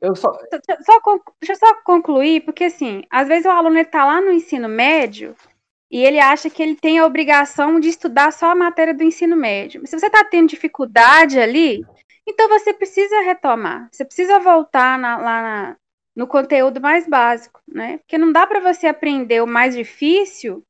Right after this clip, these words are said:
Speaker 2: se você não aprender o que tá na base, né? Pra você chegar num topo de uma escada, é degrau por degrau.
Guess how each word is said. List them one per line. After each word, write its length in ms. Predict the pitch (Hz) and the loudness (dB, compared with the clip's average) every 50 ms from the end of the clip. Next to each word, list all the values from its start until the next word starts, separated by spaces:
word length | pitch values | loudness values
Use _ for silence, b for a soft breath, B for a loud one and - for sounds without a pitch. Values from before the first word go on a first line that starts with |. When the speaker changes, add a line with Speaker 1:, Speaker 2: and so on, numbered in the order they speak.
| _ _ _ _ _ _ | _ _ _ _ _ _
Speaker 2:
se 140 | _ - 349 | _ -10 -4
você 320 | 349 381 359 359 381 381 | -2 -2 -2 0 0 0
não 80 | 370 370 | 2 2
aprender 460 | 370 370 370 381 381 370 330 330 330 | 0 0 0 0 2 2 4 2 2
o 40 | 339 | 0
que 120 | - _ | -2 _
tá 120 | - 339 330 | -2 -2 0
na 140 | 339 381 427 | 0 -2 0
base, 560 | 339 254 247 247 254 269 254 226 - 214 208 _ _ _ _ - | 2 2 2 4 2 0 -4 -8 -16 -20 -20 _ _ _ _ -14
né? 120 | - 240 | -14 -14
Pra 80 | 254 - | -12 -10
você 100 | - 277 | -10 -8
chegar 320 | - 294 262 247 277 302 | -4 -4 0 0 2 2
num 160 | 311 349 359 349 | 2 2 0 0
topo 300 | - 285 269 269 - 220 | 2 0 0 0 -2 -10
de 100 | 269 254 | -8 -8
uma 100 | 240 240 | -6 -8
escada, 420 | 240 - - 294 302 320 277 277 | -10 -8 -4 -2 -2 0 0 0
é 60 | 277 | 0
degrau 400 | 254 285 285 269 269 269 277 294 | 0 0 -2 0 0 0 0 0
por 160 | 294 - 330 | 0 -4 -4
degrau. 520 | 302 359 403 440 381 277 240 226 233 247 | 0 0 0 0 0 -4 -4 -4 -6 -8